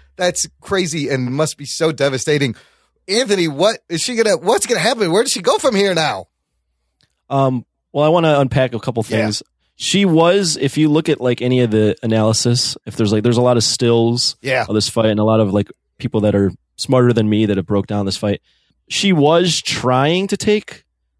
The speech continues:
Speaker 2: Amanda Nunes down. If you lo-, watch some of the
Speaker 1: Ah.
Speaker 2: punches where Amanda Nunes is throwing,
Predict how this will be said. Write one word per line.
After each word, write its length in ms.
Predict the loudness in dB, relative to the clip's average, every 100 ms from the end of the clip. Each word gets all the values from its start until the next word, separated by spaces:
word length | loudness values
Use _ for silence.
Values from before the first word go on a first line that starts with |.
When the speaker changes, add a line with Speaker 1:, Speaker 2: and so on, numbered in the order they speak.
| _
Speaker 2:
Amanda 360 | -2 2 2 2
Nunes 280 | 2 0 2
down. 160 | 2
If 120 | 0 0
you 120 | 2
lo-, 200 | 2 0
watch 320 | 0 2 2
some 140 | 0 2
of 60 |
the 140 | 2 2
Speaker 1:
Ah. 140 | -2 -4
Speaker 2:
punches 380 | -2 0 0 2
where 120 | 2
Amanda 320 | 2 2 2
Nunes 200 | 2 2
is 180 | 2 -2
throwing, 480 | 0 2 2 0